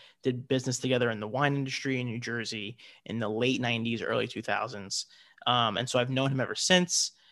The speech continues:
We've been watching Jet games together for a million years. He actually was part of the original crew that I was into baseball cards with, basketball cards. I, uh, two thousand three Bowman Chrome l-,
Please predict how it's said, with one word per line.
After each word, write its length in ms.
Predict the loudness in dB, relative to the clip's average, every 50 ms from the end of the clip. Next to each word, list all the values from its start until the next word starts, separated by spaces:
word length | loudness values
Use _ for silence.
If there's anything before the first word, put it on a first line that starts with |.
| _ _ -6
We've 240 | -6 -4 -4 -6 -6
been 140 | -4 -2
watching 340 | 0 0 0 0 -2 -6 0
Jet 200 | 2 2 2 2
games 300 | 2 0 0 0 0 -2
together 340 | 0 2 2 4 4 2 0
for 280 | 0 0 0 0 0 0
a 40 |
million 320 | 0 0 0 0 0 0 0
years. 260 | 0 0 0 0 4
He 120 | 6 8
actually 380 | 8 8 8 6 2 4 4 4
was 340 | 4 6 6 6 6 6 4
part 260 | 4 6 6 6 6
of 120 | 6 2
the 120 | 0 0 0
original 360 | 0 -2 -2 -2 -4 -4 -6
crew 380 | -6 -6 -6 -4 -2 -2 -2 0
that 280 | 2 2 2 0 -2 -6 -16 -20 -20 -16 -4 2
I 120 | 2 4
was 120 | 4 4 2
into 200 | -2 -4 -6 -4
baseball 420 | -2 0 0 0 -2 -2 -4 -4
cards 320 | -2 -2 -2 -4 -4 -4 -2
with, 320 | 2 2 2 2 0 -2 _
basketball 400 | 2 4 4 2 0 -2 -4 -4
cards. 340 | -2 -4 -4 -4 -4 -6 -12 -16 -20 -20 -20 -20 -20 _ _
I, 120 | 4 6 6
uh, 140 | 6 4 4 0 _ _
two 160 | 0 0 2
thousand 400 | 6 6 6 6 6 4 2 -2
three 260 | 0 2 2 2 2 2
Bowman 400 | 2 0 0 0 0 -2 -4 -4
Chrome 460 | -2 -2 -2 0 0 -2 -4 -4 -4 -6
l-, 160 | -6 -8